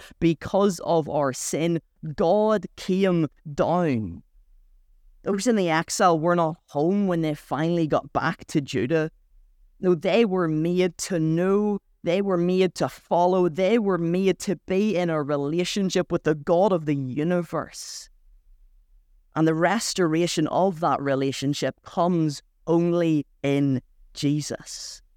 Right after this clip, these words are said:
The sin that once separated us from God, through faith in Christ, it is nailed to his cross and we bear it no more. Jesus was victorious over sin, victorious over death and the grave,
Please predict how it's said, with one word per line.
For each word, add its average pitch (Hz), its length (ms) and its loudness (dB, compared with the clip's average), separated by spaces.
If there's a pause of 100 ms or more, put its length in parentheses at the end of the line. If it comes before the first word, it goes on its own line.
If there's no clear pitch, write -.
(720)
The 156 80 -6
sin 185 320 2
that 165 140 2
once 160 200 2
separated 170 720 0
us 135 180 -2
from 143 240 -4
God, 147 300 0
through 165 240 -4
faith 180 400 -2
in 151 240 0
Christ, 156 400 -2
it 170 140 -2
is 151 180 0
nailed 180 640 2 (240)
to 156 140 0
his 175 400 -2
cross 151 480 0
and 147 300 -2
we 196 280 2
bear 160 420 0
it 156 240 -2
no 143 220 0
more. 127 400 -2 (220)
Jesus 214 720 -2
was 175 320 0 (220)
victorious 196 800 0
over 147 300 0
sin, 202 500 -2
victorious 196 640 0
over 160 240 0
death 185 500 -2
and 160 200 0
the 147 40 0
grave, 156 360 0